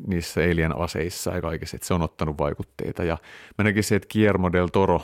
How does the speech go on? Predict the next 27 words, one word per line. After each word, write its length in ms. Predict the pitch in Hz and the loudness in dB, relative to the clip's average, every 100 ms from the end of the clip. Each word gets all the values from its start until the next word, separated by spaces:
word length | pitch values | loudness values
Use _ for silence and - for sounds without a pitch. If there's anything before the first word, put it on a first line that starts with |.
| - | -2
olisi 240 | 82 80 92 | -4 -2 -2
niinku 160 | 87 | -4
kans 260 | - 82 87 | -2 -2 0
oikea 380 | 85 82 85 80 | -2 0 -2 -2
tekijä, 320 | 85 71 82 | -4 -6 -8
että 200 | - 90 | -2 0
on 60 | 90 | 2
myös 240 | 90 - | 0 0
niinku, 360 | 87 87 - - _ - _ _ _ _ - | -4 -4 -4 -6 _ -20 _ _ _ _ -4
tässä 280 | 98 - 95 | -4 0 -2
on 80 | 85 | -2
semmoista 320 | 92 90 - | -2 -4 0
tiettyä 460 | 98 90 - 85 | 0 0 -2 -2
niinku 240 | 82 80 92 | 0 -2 -4
kauhua, 520 | - 87 82 73 71 - - - _ | 0 2 2 0 -4 -6 -20 -20 _
klaustrofobista, 840 | 95 90 - 90 85 76 78 - 82 | 0 0 0 0 0 0 -2 -2 -2
ja 120 | 80 | -2
sit 180 | 90 90 | -4 -2
ne 200 | 90 101 | 2 2
alienit 360 | 85 78 - | 2 -2 -4
on 100 | 80 | -6
aika 160 | 80 85 | -4 -2
näästejä 540 | 87 80 76 80 73 | 0 -2 -4 -4 -4
ja 120 | 82 82 | -4 -6
vähän 160 | 87 | -4
pelottavia. 600 | 82 80 - - - 78 | -2 -2 -4 -12 -8 -8
Ja 120 | 76 | -8